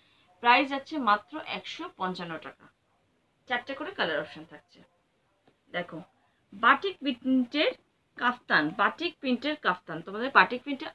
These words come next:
আরও কাফতান আছে, এটা একটা latest design তাই জন্য তোমাদেরকে দেখাচ্ছি। এর price যাচ্ছে একশো পঞ্চাশ টাকা, একশো পঞ্চাশ টাকায় তোমরা পেয়ে যাচ্ছ batik প্রিন্টের কাফতান। রানী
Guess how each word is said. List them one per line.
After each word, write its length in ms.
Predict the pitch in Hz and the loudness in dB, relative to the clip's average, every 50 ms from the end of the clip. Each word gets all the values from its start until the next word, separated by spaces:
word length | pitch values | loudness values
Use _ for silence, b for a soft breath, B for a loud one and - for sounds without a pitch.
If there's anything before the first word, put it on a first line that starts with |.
| - 302 | 6 6
আরও 120 | - 247 269 269 | 6 6 6 4
কাফতান 260 | 269 262 - - 294 285 302 | 2 0 0 0 -2 -2 -2
আছে, 120 | 302 339 330 277 | -2 -2 -4 -2
এটা 100 | 262 247 240 | -2 -4 -4
একটা 140 | - 247 226 196 | -4 -4 -2 -2
latest 280 | 180 185 247 254 - - 269 | -2 -2 -4 -8 -8 -10 -14
design 280 | 254 - 302 302 330 339 - | -10 -6 -6 -6 -4 -4 -2
তাই 120 | 196 - - | -2 -2 -2
জন্য 120 | 180 175 175 175 | -4 -8 -8 -8
তোমাদেরকে 320 | 170 175 175 - - 170 165 180 | -10 -10 -10 -10 -12 -8 -6 -6
দেখাচ্ছি। 400 | 190 - 277 277 - - - 330 - - b b b b b b b b - | -6 -6 -8 -12 -12 -14 -14 -14 -14 -14 b b b b b b b b -6
এর 180 | 262 320 311 - | -4 -4 -4 0
price 220 | - 233 208 202 202 214 | 2 4 4 4 4 0
যাচ্ছে 200 | 214 208 - 214 - - 226 | -4 -6 -8 -8 -6 -4 -4
একশো 200 | 214 - - 311 311 - | -4 -6 -8 -10 -6 -6
পঞ্চাশ 280 | 196 180 170 180 175 170 - - | -6 -6 -6 -6 -10 -10 -10 -12
টাকা, 140 | - - - - - 175 220 | -10 -10 -10 -8 -8 -10 -10
একশো 180 | - - 285 285 - | -10 -10 -12 -10 -8
পঞ্চাশ 260 | 220 202 190 208 208 202 - | -8 -8 -8 -8 -10 -10 -12
টাকায় 200 | - - - - | -12 -14 -14 -12
তোমরা 180 | 220 202 202 202 - | -10 -8 -8 -6 -6
পেয়ে 140 | 180 156 165 | -6 -6 -6
যাচ্ছ 140 | 254 - - 262 - | -6 -6 -8 -10 -8
batik 240 | 165 135 - - - _ | -8 -8 -8 -10 -16 _
প্রিন্টের 340 | - 185 175 175 - 330 415 - _ _ _ _ _ _ _ - | -18 -18 -16 -12 -10 -10 -12 -12 _ _ _ _ _ _ _ -6
কাফতান। 380 | - - - - _ - - - - _ _ _ _ _ _ _ _ _ _ _ _ _ _ _ _ _ _ _ _ _ _ _ _ _ _ _ _ _ _ _ _ _ _ _ _ _ _ _ _ _ _ _ _ _ _ _ _ _ _ _ _ _ _ _ _ _ _ - - | -6 -6 -6 -8 _ -20 -20 -20 -20 _ _ _ _ _ _ _ _ _ _ _ _ _ _ _ _ _ _ _ _ _ _ _ _ _ _ _ _ _ _ _ _ _ _ _ _ _ _ _ _ _ _ _ _ _ _ _ _ _ _ _ _ _ _ _ _ _ _ -10 0
রানী 380 | 202 233 262 269 294 320 392 | 8 12 12 12 12 12 12